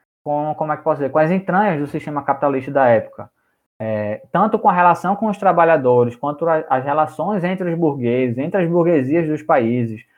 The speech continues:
as relações no mercado mundial, foi que Engels percebeu essas coisas que foram da origem ao seu texto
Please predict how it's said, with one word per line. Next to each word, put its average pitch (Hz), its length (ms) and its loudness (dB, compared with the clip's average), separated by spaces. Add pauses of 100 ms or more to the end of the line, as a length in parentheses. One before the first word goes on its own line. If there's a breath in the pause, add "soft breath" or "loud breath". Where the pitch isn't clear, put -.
(140)
as 127 100 -2
relações 156 440 2
no 233 60 0
mercado 156 400 0
mundial, 143 360 2
foi 175 160 0
que 180 100 -10
Engels 175 200 -4
percebeu 165 640 0 (1040)
essas 131 280 0
coisas 147 260 0
que - 100 -6
foram 156 260 -2
da 160 100 4
origem 143 280 2
ao 143 160 2
seu - 160 0
texto 143 520 -4